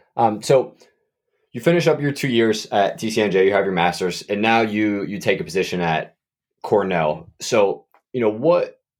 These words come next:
what was your first role at Cornell like? And then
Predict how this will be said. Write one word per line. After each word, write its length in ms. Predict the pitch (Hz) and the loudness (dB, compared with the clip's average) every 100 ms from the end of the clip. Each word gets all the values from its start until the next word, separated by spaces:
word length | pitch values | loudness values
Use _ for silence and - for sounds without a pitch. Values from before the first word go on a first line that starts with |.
| _ _ _ _ _ _ - | _ _ _ _ _ _ 0
what 220 | 156 185 | 4 4
was 180 | 165 123 | 2 2
your 260 | 139 131 | 4 4
first 340 | 120 120 117 92 | 2 0 0 0
role 360 | 95 104 107 | 2 4 4
at 180 | 98 98 | 2 -2
Cornell 340 | 98 95 95 | -4 -2 0
like? 380 | 85 90 110 - _ _ _ | 2 2 0 -6 _ _ _
And 160 | 104 | -4
then 360 | 101 95 95 92 | 0 0 -2 -8